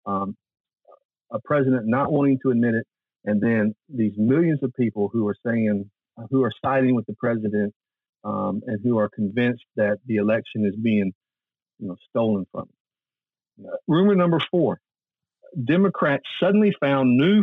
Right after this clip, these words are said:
fraudulent votes, um, to beat Trump. The reality is, counting mail ballots took a long time in some states, like Pennsylvania,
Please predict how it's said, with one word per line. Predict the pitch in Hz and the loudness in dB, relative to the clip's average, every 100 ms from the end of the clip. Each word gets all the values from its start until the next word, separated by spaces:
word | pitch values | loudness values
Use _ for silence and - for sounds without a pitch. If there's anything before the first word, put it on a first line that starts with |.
| - | 2
fraudulent | 156 170 160 165 135 123 | 0 0 2 2 2 2
votes, | 127 131 - - _ _ | 2 2 -2 -14 _ _
um, | 143 107 101 104 _ _ _ _ _ | -6 -4 -4 -10 _ _ _ _ _
to | 123 | -2
beat | 107 135 143 - | 2 2 0 -4
Trump. | - 131 98 - - | -4 -2 -2 -4 -2
The | 104 | 0
reality | 113 139 175 156 131 131 | 2 2 0 2 2 4
is, | 123 - _ _ _ _ - | 2 -2 _ _ _ _ -4
counting | 160 156 131 | 0 4 4
mail | 131 175 185 | 4 4 2
ballots | 131 113 120 - - | 2 2 -2 -4 -4
took | 156 | -2
a | 127 | 0
long | 117 151 180 | 2 2 0
time | - 160 143 | 0 0 2
in | 123 107 | 0 0
some | 151 156 | 0 0
states, | - 110 101 107 | -2 0 -2 -2
like | 113 107 - | -4 -4 -2
Pennsylvania, | 147 - 131 135 123 104 | -2 -2 0 0 2 0